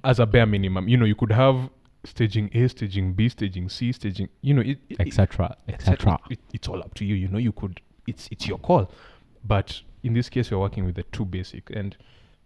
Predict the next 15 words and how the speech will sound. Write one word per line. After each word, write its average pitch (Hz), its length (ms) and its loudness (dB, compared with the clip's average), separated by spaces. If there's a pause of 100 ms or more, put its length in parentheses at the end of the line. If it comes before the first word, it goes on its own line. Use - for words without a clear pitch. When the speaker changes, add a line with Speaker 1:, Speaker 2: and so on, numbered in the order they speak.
(760)
Speaker 1:
<clears throat> - 60 -16 (1040)
and 104 300 -2 (140)
as 107 260 0
any 160 200 4
experienced 127 500 2
developer 110 420 2
will 95 180 -2
tell 117 220 0
you, 95 240 -2 (1700)
we've 131 200 4
all 143 340 10 (380)
had 107 340 0
production 92 460 -4
horror 87 300 -4
stories, - 480 -10